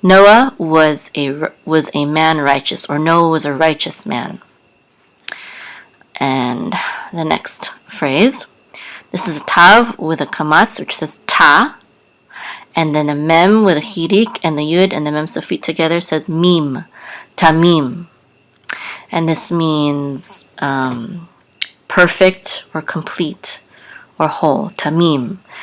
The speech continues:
And this is the accent mark right here. It's a mercha, so it's tamim.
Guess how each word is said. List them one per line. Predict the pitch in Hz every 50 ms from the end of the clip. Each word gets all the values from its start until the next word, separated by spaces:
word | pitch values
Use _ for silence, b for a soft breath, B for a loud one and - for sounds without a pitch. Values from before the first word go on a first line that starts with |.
| B B B B B B
And | B 156 156 151
this | 151 - -
is | 165 -
the | -
accent | 143 147 147 - - - 175 -
mark | 165 156 - -
right | 160 147
here. | - - 180 208
It's | 226 - -
a | 156
mercha, | 147 139 147 170 - - - - 165 156 151 156 180 208 247 320 320 - _
so | - - - 147
it's | 147 - - -
tamim. | - - - 143 139 151 165 180 175 156 139 127 123 101 92